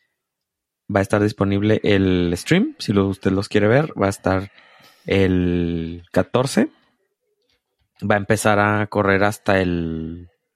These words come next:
dieciséis, que es el domingo,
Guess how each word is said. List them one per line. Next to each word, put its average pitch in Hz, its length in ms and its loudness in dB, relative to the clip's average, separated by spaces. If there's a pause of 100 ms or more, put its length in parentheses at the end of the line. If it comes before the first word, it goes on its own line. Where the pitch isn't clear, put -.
(1800)
dieciséis, 110 760 -2
que 98 240 0
es - 440 -8
el 92 500 -2
domingo, 127 440 0